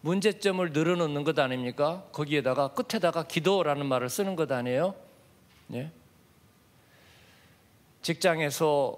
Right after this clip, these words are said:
어, 승진을 앞두고 있는데 "기도해 주세요"라든지, 아니면 자녀들이 원서를 냈는데, 에, "기도해 주세요"라는.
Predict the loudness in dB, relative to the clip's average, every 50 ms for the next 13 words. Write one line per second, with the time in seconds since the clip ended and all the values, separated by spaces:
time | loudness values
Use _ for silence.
0 | -8 -6 -2 0 2 2 2 0 -2 -4 -8 -12 -20 -20 -20 -20 -20 _ _ -18
1 | -8 -4 -2 -2 0 0 0 0 2 2 2 0 0 -2 -2 -2 0 0 -2 -2
2 | -2 -2 -2 -4 -2 -4 -4 -2 -2 -2 -2 -4 -6 -6 -4 -4 -2 -2 -2 -4
3 | -4 -8 -12 -18 -18 -18 -16 -16 -16 -14 -12 -10 -10 -10 -12 -14 -20 -20 -20 -20
4 | -20 -20 -20 -20 -20 -20 -20 -20 -20 -20 _ _ -20 -20 _ _ _ -2 -2 0
5 | 0 0 0 0 -2 -4 -6 -8 -10 -14 -16 -20 -20 -20 -20 -20 _ _ _ -20
6 | -20 _ _ _ _ _ -8 -4 -2 0 0 0 0 0 2 2 2 2 2 2
7 | 0 0 0 0 2 2 2 0 0 -2 -4 -2 0 0 2 2 0 -2 -4 -8
8 | -6 -6 -4 -6 -8 -10 -12 -14 -14 -8 -2 0 2 2 0 0 -2 -4 -2 0
9 | 2 2 2 2 0 -2 -6 -8 -10 -12 -14 -20